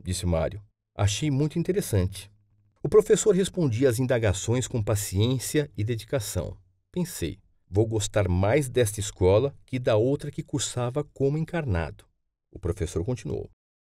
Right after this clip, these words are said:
"Para a maioria é aprendizado, Mário. Estão aqui reunidos vocês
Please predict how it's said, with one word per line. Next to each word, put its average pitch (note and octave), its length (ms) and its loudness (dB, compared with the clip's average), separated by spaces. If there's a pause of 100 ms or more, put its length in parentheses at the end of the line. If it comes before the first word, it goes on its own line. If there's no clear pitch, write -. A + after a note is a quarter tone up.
(540)
"Para A3+ 220 0
a G3+ 40 -2
maioria A#2 600 4 (100)
é G2 100 0
aprendizado, G#2 840 0
Mário. B1 340 -10 (580)
Estão G#2+ 320 0
aqui F2+ 220 -2
reunidos G2+ 560 2
vocês A2+ 760 -2